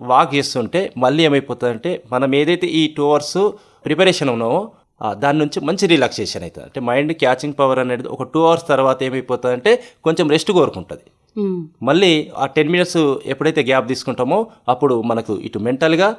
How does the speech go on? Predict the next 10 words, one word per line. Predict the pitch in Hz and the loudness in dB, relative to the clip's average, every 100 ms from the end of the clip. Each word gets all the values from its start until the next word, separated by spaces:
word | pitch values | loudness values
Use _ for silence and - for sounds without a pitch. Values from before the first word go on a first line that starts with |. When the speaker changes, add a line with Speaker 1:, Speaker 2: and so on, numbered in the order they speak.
| - _ | -12 _
Speaker 1:
ఫిజికల్గా | - 147 196 170 160 | -6 0 2 4 2
కూడా | 127 117 | 2 -2
యాక్టివ్ | 127 139 165 | -2 -2 2
అయిపోతాం. | 156 143 123 156 190 | 2 2 0 0 -2
మళ్ళీ | 143 175 | -2 0
టూ | 233 165 | 0 2
అవర్స్ | 147 147 | 2 0
అట్లా | 131 - | -6 -4
కంటిన్యూ | 120 113 151 | -6 -6 -4
చదవచ్చు. | 139 107 87 - | -2 -2 -2 -10